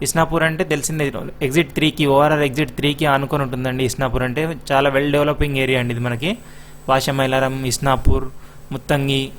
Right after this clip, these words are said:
ఇవన్నీ ఇప్పుడు డెవలప్‌మెంట్, చాలా స్పీడ్‌గా డెవలప్ అవుతున్న ఏరియాస్ అండి. ఇక్కడ దగ్గరలో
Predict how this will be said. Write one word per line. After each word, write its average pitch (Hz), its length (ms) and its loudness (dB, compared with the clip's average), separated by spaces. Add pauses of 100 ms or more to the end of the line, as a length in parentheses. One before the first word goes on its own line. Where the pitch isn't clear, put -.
(180)
ఇవన్నీ 143 240 0
ఇప్పుడు 151 180 4
డెవలప్‌మెంట్, 143 540 0
చాలా 143 260 4
స్పీడ్‌గా 147 360 0
డెవలప్ 139 260 2
అవుతున్న 139 280 -2
ఏరియాస్ 131 220 -2
అండి. 127 140 -4
ఇక్కడ 131 180 -6
దగ్గరలో 147 320 0